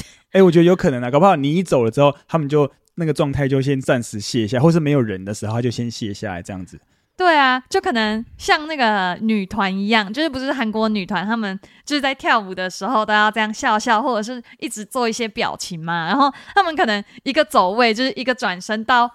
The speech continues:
Speaker 1: 背对后面的时候，就是没有镜头在拍他们的时候，直接臭脸，搞不好欸。
Speaker 2: <laughs> 就是脸就会不会是那个笑容，
Speaker 1: 对，
Speaker 2: 对不对？
Speaker 1: 因为，因为太累了，要一直这样，其实脸会僵欸。而且我就在想，因为如果你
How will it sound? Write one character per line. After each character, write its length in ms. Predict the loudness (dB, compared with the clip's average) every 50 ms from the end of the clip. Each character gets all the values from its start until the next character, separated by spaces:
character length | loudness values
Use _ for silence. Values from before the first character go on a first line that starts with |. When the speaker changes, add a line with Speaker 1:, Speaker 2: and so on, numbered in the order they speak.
| _ _ 0
Speaker 1:
背 160 | 2 2 4
对 180 | 4 2 2 2
后 220 | 2 2 0 0
面 180 | 0 -2 -4 -4
的 120 | -6 -8
时 100 | -6 -4
候， 80 | -4 -2
就 100 | -2 -2
是 60 | -2
没 140 | 0 2 4
有 120 | 4 2
镜 220 | 2 -2 -4 -4 0
头 120 | 2 2
在 100 | 2 2
拍 220 | 2 2 2 2 2
他 160 | 2 2 0
们 100 | -2 -6
的 60 | -8
时 100 | -6 -2
候， 180 | 0 0 0 -2
直 200 | -2 -6 -6 -2
接 240 | 0 0 0 0
臭 320 | 0 0 0 0 0 0 -4
脸， 180 | -8 -12 -16 -18 -16 -14 -8 -4
搞 100 | -2 0
不 120 | 2 2 2
好 180 | 2 0 -4
欸。 160 | -4 -6 -8
Speaker 2:
<laughs> 100 | -10 -14 -18 -20 -20 -20 _ _
就 140 | 2 2 2
是 160 | 2 2 0
脸 220 | 0 0 -2 0
就 100 | 2 4
会 220 | 4 6 6 4 4
不 260 | 2 _ -4 0 2
会 260 | 2 4 4 2 0 -2 -4 -10 _ _ _
是 220 | -14 -10 -6 -6 -6 -2
那 100 | -2 0
个 80 | 0 0
笑 300 | 0 4 4 4 4 4
容， 160 | 2 0 0
Speaker 1:
对， 120 | 0 2
Speaker 2:
对 60 | 2 4
不 60 | 4
对？ 100 | 2 2
Speaker 1:
因 40 | 2
为， 40 | 2
因 20 | 0
为 80 | 2
太 260 | 4 6 6 4 4
累 260 | 4 2 2 2 2 2
了， 80 | 4
要 160 | 4 4 4
一 60 | 2 0
直 140 | -4 -4
这 80 | -2 -2
样， 260 | -2 -2 -2 -6 -12 -14
其 120 | -12 -10 -8
实 140 | -8 -6 -6
脸 180 | -6 -6 -6 -4
会 180 | -2 0 0 0
僵 320 | -2 -6 -8 -8 -10 -12
欸。 160 | -14 -16 -18 _ _ _ _ _ -10
而 100 | -8 -6
且 80 | -4 0 0 0
我 80 | 0
就 80 | 2 2
在 140 | 2 2 2
想， 260 | 0 -2 -4 -4 -4 -4
因 80 | -2
为 40 | 0 0 0 0
如 60 | 0
果 140 | 2 2 2
你 200 | 0 -2 -8